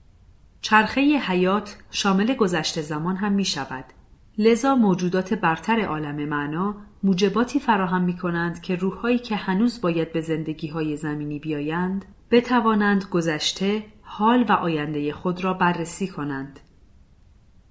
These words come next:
در مراکز آموزشی و کتابخانه‌ها و آرشیوهای آن دنیا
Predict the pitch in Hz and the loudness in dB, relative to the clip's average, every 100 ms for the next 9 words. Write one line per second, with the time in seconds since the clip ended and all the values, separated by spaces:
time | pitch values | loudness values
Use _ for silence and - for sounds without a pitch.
0 | - - - 220 208 208 208 202 226 262 | -20 -20 -4 2 4 6 4 2 0 2
1 | 277 196 165 156 160 151 208 196 175 175 | 2 2 0 -2 -2 0 0 -2 -4 -6
2 | 175 156 - 156 151 151 175 170 - 156 | -6 -8 -6 -4 -4 -2 0 0 -2 -2
3 | 151 - 160 - 220 208 151 151 143 139 | -2 -4 -6 -4 -2 -2 -2 -6 -6 -6
4 | 147 180 | -4 -4